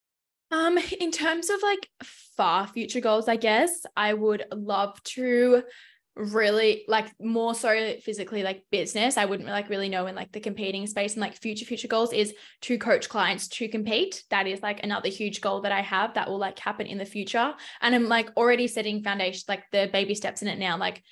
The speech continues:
my coach is my mentor to compete, like, one of the girls. So I'm, like, working under her in certain aspects to learn things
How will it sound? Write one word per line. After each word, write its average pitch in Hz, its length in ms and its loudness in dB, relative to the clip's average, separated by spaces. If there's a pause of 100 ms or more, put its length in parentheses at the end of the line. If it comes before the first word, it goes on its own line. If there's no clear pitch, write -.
(180)
my 220 180 2
coach 220 340 -2
is 214 100 -2
my 214 120 2
mentor 202 440 -2
to 202 120 -10
compete, 208 500 -6
like, 196 160 -4
one 202 120 -2
of 190 80 -4
the 202 40 -4
girls. 185 300 0
So 190 60 -4
I'm, 190 80 -4
like, 202 160 -6
working 196 320 -2
under 202 200 -2
her 202 280 0
in 202 80 -4
certain 196 220 -2
aspects - 440 -4
to 233 160 -2
learn 202 380 0
things 190 320 -4